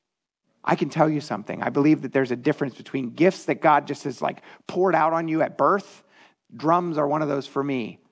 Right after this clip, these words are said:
At six years old, I was kind of, like, tapping on stuff. By eight, I was sitting behind a drum kit. Like, that just came naturally to me. Not that I'm fantastic or great. I'm just saying it's not hard for me. It's something that I just get. But do you know what I don't do naturally?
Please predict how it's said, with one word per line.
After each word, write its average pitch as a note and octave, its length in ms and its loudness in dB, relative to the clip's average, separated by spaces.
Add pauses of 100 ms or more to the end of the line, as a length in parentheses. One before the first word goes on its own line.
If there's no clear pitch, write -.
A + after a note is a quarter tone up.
(540)
At C#3 160 2
six - 360 -2
years E3+ 240 0
old, D#3+ 320 2
I C3+ 100 4
was C3 160 -6
kind D3 240 -4
of, C3 80 -8
like, C3+ 200 -4
tapping D#3+ 340 -2
on C#3+ 100 -6
stuff. C3 320 -2
By C3+ 220 0
eight, E3+ 220 0
I D#3 80 2
was C#3+ 120 -4
sitting D3+ 240 -8
behind C#3 220 -4
a C3 40 -6
drum C3+ 240 -4
kit. - 200 -6
Like, A#2 140 -10
that D3+ 180 2
just F3 160 -6
came F#3 200 0
naturally E3 520 0
to - 80 -10
me. - 220 -16 (440)
Not D3 200 0
that F3 80 0
I'm E3+ 100 0
fantastic F3+ 680 -2
or D3+ 120 -2
great. D#3+ 420 0
I'm D#3 100 -4
just D#3 160 -6
saying D#3 360 -2 (260)
it's F3 220 -2
not E3+ 280 2
hard E3+ 380 2
for - 160 -10
me. - 300 -18 (180)
It's E3 120 -4
something F3+ 340 0
that D3+ 100 2
I D3+ 120 4
just D#3+ 300 -4
get. - 400 2 (600)
But D#3+ 100 -2
do E3+ 60 -6
you G3+ 60 2
know A3 80 2
what A3 120 6
I F3 80 4
don't F3+ 440 0 (360)
do G3+ 400 0
naturally? A3 760 0